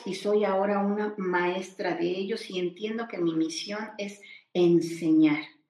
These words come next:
Y además de enseñarles a ellos, estoy tomando unas clases y voy a enseñar inglés, voy a enseñar a plantar arbolitos, qué sé yo, tantas cosas que puedes tú enseñar con tu experiencia".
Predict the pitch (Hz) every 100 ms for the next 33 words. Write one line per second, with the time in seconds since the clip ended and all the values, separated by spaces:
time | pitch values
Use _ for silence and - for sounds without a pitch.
0 | _ _ _ _ - 180 180 175 175 175
1 | 180 196 208 208 180 165 160 160 165 175
2 | 180 - - 160 165 190 214 233 240 -
3 | 180 - 175 175 170 170 170 165 156 131
4 | 156 160 - - 196 214 233 240 220 165
5 | 165 160 160 143 147 156 - - - -
6 | 165 170 185 214 247 240 202 175 170 156
7 | 151 - 143 143 - 151 139 120 139 151
8 | 202 208 208 208 - 220 - - 214 -
9 | 180 180 - _ _ - 202 202 202 202
10 | - 180 175 - 160 175 170 - 170 170
11 | 165 160 190 202 - _ _ _ - 170
12 | 160 165 165 165 - - 165 156 170 175
13 | 170 - 127 -